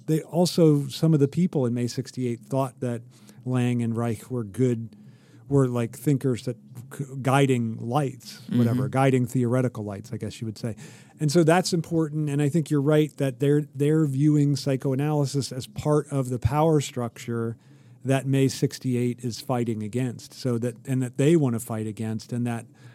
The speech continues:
Speaker 1: revolutionary s-, uh, groups and the whole revolutionary spirit is fighting against. So that's
Speaker 2: Yeah.
Speaker 1: the real,
Speaker 2: Mm-hmm.
Speaker 1: for them, that's the, I think that's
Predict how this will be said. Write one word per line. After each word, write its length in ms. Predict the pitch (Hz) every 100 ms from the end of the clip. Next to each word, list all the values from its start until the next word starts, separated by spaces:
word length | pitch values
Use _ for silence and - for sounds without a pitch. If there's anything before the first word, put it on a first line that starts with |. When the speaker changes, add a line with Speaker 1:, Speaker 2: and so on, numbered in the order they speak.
| -
Speaker 1:
revolutionary 960 | 139 147 143 143 135 - 131 131 127 120
s-, 280 | - - - - -
uh, 320 | 131 113 107 98 - - - - -
groups 440 | - 147 170 151 -
and 180 | 127 127
the 100 | 113
whole 240 | 156 143
revolutionary 720 | 135 143 135 139 - 131 127
spirit 600 | - 123 131 202 156 104
is 160 | 107 -
fighting 340 | 107 95 95
against. 540 | 98 98 95 - - 120
So 160 | 151
that's 300 | 135 156 -
Speaker 2:
Yeah. 80 | 202
Speaker 1:
the 80 | 139
real, 480 | 127 135 135 120 117
Speaker 2:
Mm-hmm. 320 | - - -
Speaker 1:
for 160 | - 139
them, 280 | 170 151
that's 260 | 131 139 -
the, 260 | - 127 120
I 80 | 135
think 260 | 180 151
that's 380 | 147 151 - -